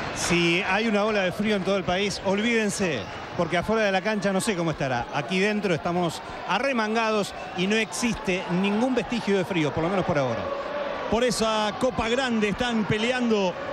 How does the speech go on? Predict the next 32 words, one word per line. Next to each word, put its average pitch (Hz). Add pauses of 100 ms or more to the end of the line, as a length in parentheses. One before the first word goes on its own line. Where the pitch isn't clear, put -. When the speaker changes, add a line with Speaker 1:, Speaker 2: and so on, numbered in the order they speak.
Speaker 2:
Regatas 233
Corrientes, 233
el 240
Flamengo 247
de 240
Río 247
de 233
Janeiro. 240
Saben 202 (200)
ambos 247
equipos 247
que 277
no 294
hay 302
mañana, 269 (260)
que -
acá 294
se 262
termina 277
todo, 262
que 254
el 262
ganador 262
se 247
queda 240 (260)
con 269
toda 294
la 277
gloria. 247 (260)
Por 285
eso 220 (180)
saltan 202